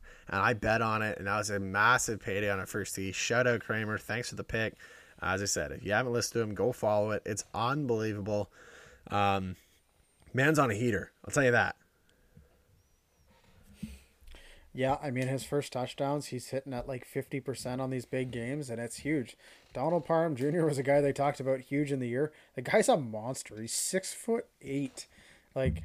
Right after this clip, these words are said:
Speaker 2: again, just throw it up to him.
Speaker 1: Well, he, the, and that touchdown pass, Herbert threw it, like, twenty feet in the air, and the guy got, like, took it down. It was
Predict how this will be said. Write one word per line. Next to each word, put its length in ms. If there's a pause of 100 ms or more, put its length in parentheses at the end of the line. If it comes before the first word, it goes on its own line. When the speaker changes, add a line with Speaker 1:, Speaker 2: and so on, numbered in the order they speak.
Speaker 2:
again, 260
just 160
throw 220
it 60
up 160
to 100
him. 140 (500)
Speaker 1:
Well, 100
he, 120
the, 200
and 440
that 260
touchdown 340
pass, 260
Herbert 280 (960)
threw 180
it, 40
like, 140
twenty 320
feet 200
in 80
the 80
air, 140
and 100
the 60
guy 160
got, 220 (300)
like, 160 (280)
took 140
it 80
down. 300
It 20
was 160